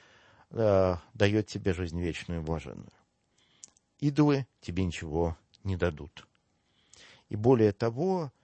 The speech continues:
Бог любит тебя, э, и любит, э, очень живой, эмоциональной любовью, подобно тому,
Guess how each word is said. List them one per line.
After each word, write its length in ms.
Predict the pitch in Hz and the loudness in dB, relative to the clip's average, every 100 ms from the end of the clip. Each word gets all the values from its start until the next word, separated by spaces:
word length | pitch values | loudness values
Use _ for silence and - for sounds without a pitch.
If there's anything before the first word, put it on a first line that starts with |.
| _ _ 101 | _ _ -10
Бог 480 | 98 113 110 107 _ _ | 2 6 4 2 _ _
любит 420 | - 113 165 170 - | -4 0 2 0 -4
тебя, 600 | - 170 180 185 175 139 _ _ | -10 -4 -2 -2 -2 -8 _ _
э, 520 | - 117 113 107 101 101 - | -4 0 2 2 0 -4 -10
и 260 | 117 113 104 - _ _ - | -6 -2 -4 -6 _ _ -4
любит, 720 | 117 143 147 151 143 - - - | 0 0 2 0 0 -10 -16 -10
э, 560 | - 101 98 95 92 - | -4 0 2 2 -2 -4
очень 480 | 127 - 139 120 104 _ _ _ _ | -6 -4 -2 -2 -4 _ _ _ _
живой, 600 | 95 104 120 110 151 139 - - _ _ _ _ | -4 0 0 2 4 4 0 -16 _ _ _ _
эмоциональной 880 | - 120 110 - 127 123 131 131 120 | 4 4 4 4 2 4 2 2 0
любовью, 520 | 107 104 110 160 170 | -2 -6 -8 -6 -6
подобно 560 | 143 117 113 123 104 104 | -2 -2 2 0 2 -4
тому, 420 | - 107 120 170 | -4 -4 -4 -6